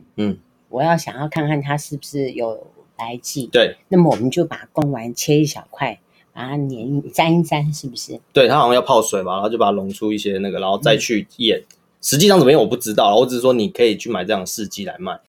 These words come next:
Speaker 2: 嗯。
Speaker 1: 对，因为除了这个试剂之外，接下来应该要想办法看有没有可以检测有没有辐射的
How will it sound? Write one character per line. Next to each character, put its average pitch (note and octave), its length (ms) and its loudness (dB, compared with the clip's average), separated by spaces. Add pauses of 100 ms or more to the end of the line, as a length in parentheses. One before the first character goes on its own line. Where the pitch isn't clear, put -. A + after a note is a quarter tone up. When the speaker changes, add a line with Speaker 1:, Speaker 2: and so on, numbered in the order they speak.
(300)
Speaker 2:
嗯。 F3 80 -2
Speaker 1:
对， G#2+ 220 4
因 C3+ 160 2
为 C3+ 280 4 (100)
除 - 140 -2
了 C3 80 6
这 C3+ 60 2
个 C#3 60 4
试 C3+ 180 -8
剂 A#2 180 -6
之 G#2+ 160 -4
外， G#2 160 4
接 A2+ 160 -4
下 B2+ 120 2
来 F2 120 0
应 A2 100 -4
该 A2 320 2 (480)
要 A#2 200 4
想 F#2 200 -10
办 A2+ 160 0
法 F#2 140 -4
看 A2+ 220 -4
有 F#2+ 100 -10
没 G2+ 120 -8
有 A2 60 -4
可 G2+ 120 -10
以 F#2+ 120 -10
检 F2 280 -14
测 G#2+ 240 -2
有 F#2 140 -8
没 G#2 100 -6
有 G2 80 -4
辐 - 260 -18
射 G2 300 -4
的 - 240 -14